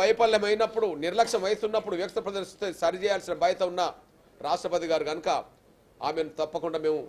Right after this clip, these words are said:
కలవాలని ప్రయత్నం చేస్తున్నాం. ఈరోజే అపాయింట్‌మెంట్ కోరుతాం, ఎందుకంటే ఇది ముందుగా మేము భావిస్తున్నాం. మూడు రకాలుగా ఇది దాడిగా మేము పరిగణిస్తున్నాం. ఈ దేశంలో ముప్పై కోట్ల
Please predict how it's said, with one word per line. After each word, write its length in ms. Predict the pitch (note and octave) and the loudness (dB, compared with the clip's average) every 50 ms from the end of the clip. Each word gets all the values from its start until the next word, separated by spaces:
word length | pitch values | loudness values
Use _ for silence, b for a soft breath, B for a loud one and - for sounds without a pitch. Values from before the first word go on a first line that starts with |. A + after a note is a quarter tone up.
| - - - - | -14 -20 -10 -6
కలవాలని 400 | C3 C#3+ D#3 D#3+ D#3 D#3 D3+ C3+ D3+ | -4 -2 -2 0 -2 -2 -4 -4 -4
ప్రయత్నం 260 | D3 C#3+ - E3+ E3 E3+ | -4 -4 -4 -4 -4 -4
చేస్తున్నాం. 380 | F3+ F3 - F#3+ G3 A3 A#3 A3+ - - - _ _ _ _ _ _ _ _ - | -4 -4 -4 -4 -2 -2 -2 -4 -6 -14 -20 _ _ _ _ _ _ _ _ -6
ఈరోజే 380 | C#3 E3 E3+ F3 F3 E3+ F#3 F3 D3+ | -4 0 2 2 2 4 4 2 2
అపాయింట్‌మెంట్ 440 | C#3 - E3+ E3 E3 E3+ E3 D#3 D3+ D#3 - | 2 0 -2 -2 -2 -4 -4 -4 -6 -2 2
కోరుతాం, 300 | F3 F3 F3 F3+ G3+ G#3+ - - - - - - - - - - - - B2 | 2 2 4 2 -2 -4 -4 -10 -18 -20 -20 -20 -20 -20 -20 -20 -14 -10 -8
ఎందుకంటే 420 | D#3 F3+ F#3 F#3+ G3+ F#3+ E3 G3 F3 D#3+ D#3 D#3 - - - _ _ _ _ _ - - D#3+ | -6 -6 -2 -2 -4 -2 2 4 4 4 4 0 -4 -14 -20 _ _ _ _ _ -8 -6 0
ఇది 160 | E3+ F#3 F#3 F3 D#3 - - - _ - _ _ - _ _ _ _ _ - - - | 2 2 2 2 0 -4 -10 -18 _ -20 _ _ -20 _ _ _ _ _ -20 -16 -8
ముందుగా 300 | B2+ D#3+ F#3 G3+ G#3 G#3+ G#3 | -6 -2 2 4 4 6 6
మేము 120 | G#3 F#3+ E3 E3 | 4 4 4 4
భావిస్తున్నాం. 500 | E3+ F#3+ G3 F#3+ - G#3 G#3 G#3+ A3+ A#3 A#3 - - - _ - _ - _ _ _ _ _ _ _ - - - - - - - C3 | 4 4 4 0 -2 -4 -2 0 0 -2 -2 -6 -14 -20 _ -20 _ -20 _ _ _ _ _ _ _ -20 -20 -20 -20 -20 -20 -8 -2
మూడు 280 | D#3 F#3+ G#3 A3 G#3+ A3 G3+ F#3 D3+ - - - - - | 4 6 8 8 8 6 4 2 -2 -8 -12 -20 -6 -4
రకాలుగా 380 | D#3 F3 - A3 A3+ A3+ A3+ A3+ G#3 | -2 0 4 6 6 6 6 4 4
ఇది 100 | F#3+ G3 F3 D#3 | 2 2 2 2
దాడిగా 240 | F3 F#3 F#3+ F#3+ F#3 | 4 4 2 2 0
మేము 140 | F#3 F3+ - E3+ | -2 -2 -2 -2
పరిగణిస్తున్నాం. 640 | E3+ F3 F3 F#3 G3+ G3+ - - G3+ G#3 A3+ A#3 A#3 - - - - _ - - _ _ _ _ _ _ _ _ _ _ | -2 0 0 -2 -2 -2 -2 -4 0 0 0 0 0 -2 -10 -20 -20 _ -20 -20 _ _ _ _ _ _ _ _ _ _
ఈ 80 | C#3+ E3 D#3 D#3 | -8 -4 0 0
దేశంలో 420 | G3+ G#3+ G#3+ - G#3+ G#3 G#3 G#3+ G#3 G3 - - - _ - A#2 | 2 2 2 2 2 4 4 4 2 2 0 -6 -18 _ -8 -6
ముప్పై 260 | D#3 G3 - - G#3+ G#3 G3 - | -6 -6 -2 0 0 0 2 2
కోట్ల 220 | G#3 G3 G3+ F#3+ | 0 0 0 0